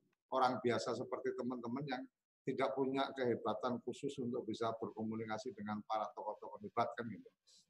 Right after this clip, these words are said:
Nah, hanya saya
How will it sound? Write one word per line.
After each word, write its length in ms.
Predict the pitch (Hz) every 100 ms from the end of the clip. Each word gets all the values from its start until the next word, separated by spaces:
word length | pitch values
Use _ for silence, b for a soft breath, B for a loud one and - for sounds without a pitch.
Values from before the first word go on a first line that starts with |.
| -
Nah, 180 | 156 147 - - _ _ _ _ _ _ _ _
hanya 480 | 139 147 180 226 196 - 160 147 -
saya 260 | - 175